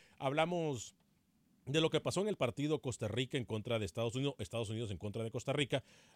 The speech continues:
en donde Estados Unidos, una vez más, con dos toques, tres toques, puede resolver cualquier partido. Lo vimos contra Panamá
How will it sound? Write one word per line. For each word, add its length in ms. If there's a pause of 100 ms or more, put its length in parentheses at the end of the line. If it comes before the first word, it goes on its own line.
(100)
en 100
donde 240
Estados 300
Unidos, 260
una 200
vez 100
más, 240 (340)
con 260
dos 380
toques, 460
tres 240
toques, 360
puede 220
resolver 380
cualquier 400
partido. 360
Lo 120
vimos 240
contra 320
Panamá 340